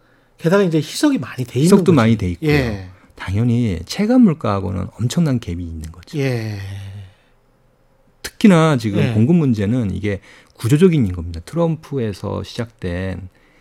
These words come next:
Speaker 2: 이 유색인종들이 사실상 밑바닥에서 일을 다 하고 있거든요.
Speaker 1: 음.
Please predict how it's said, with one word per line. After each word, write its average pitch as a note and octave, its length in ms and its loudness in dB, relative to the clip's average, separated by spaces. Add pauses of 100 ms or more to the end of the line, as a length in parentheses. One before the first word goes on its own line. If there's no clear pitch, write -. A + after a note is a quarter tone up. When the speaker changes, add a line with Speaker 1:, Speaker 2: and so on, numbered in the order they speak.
(260)
Speaker 2:
이 E2+ 460 -10 (560)
유색인종들이 A#2 1120 -2
사실상 G#2+ 640 -8 (340)
밑바닥에서 A2+ 440 -2
일을 A2 500 -2 (140)
다 - 180 -12
하고 A2+ 220 -8
있거든요. F2+ 420 -6
Speaker 1:
음. C3 420 0